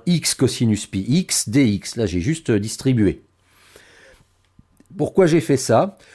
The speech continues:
Ben, pour séparer les deux intégrales. Hein, c'est-à-dire que l'intégrale à calculer, je peux séparer les deux intégrales. L'intégrale est un opérateur linéaire.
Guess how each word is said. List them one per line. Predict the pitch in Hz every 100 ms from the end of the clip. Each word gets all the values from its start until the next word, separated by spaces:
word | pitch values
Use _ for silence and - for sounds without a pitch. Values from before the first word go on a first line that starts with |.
| -
Ben, | 110
pour | - 131
séparer | - 214 208 175 135
les | 95
deux | 82 82
intégrales. | 85 - 82 69 76 73 - _ - - -
Hein, | 95
c'est-à-dire | - 87 101 120 -
que | 110
l'intégrale | 127 131 90 90 127 180
à | 120 95
calculer, | - 95 - 98 170
je | -
peux | 123
séparer | - 180 175 151
les | 110
deux | 90 92
intégrales. | 92 98 85 87
L'intégrale | 90 110 113 135
est | 127
un | 113
opérateur | 110 139 120 117 143
linéaire. | 131 127 113 85 71